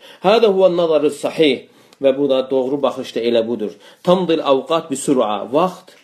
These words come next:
olduqca tez keçir, biz bunu hiss etmirik. Fəlidəlikə yənbəği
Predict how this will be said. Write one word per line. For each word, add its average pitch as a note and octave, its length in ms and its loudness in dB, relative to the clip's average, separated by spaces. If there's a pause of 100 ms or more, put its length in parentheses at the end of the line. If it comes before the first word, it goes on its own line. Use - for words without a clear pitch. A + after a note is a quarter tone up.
(500)
olduqca C#3 600 0
tez D3 260 -2
keçir, D3+ 500 -6 (280)
biz A#2+ 180 -6
bunu C3 140 2
hiss A#2+ 200 -8
etmirik. G#2 420 -10 (280)
Fəlidəlikə F3 680 2
yənbəği F#3 440 2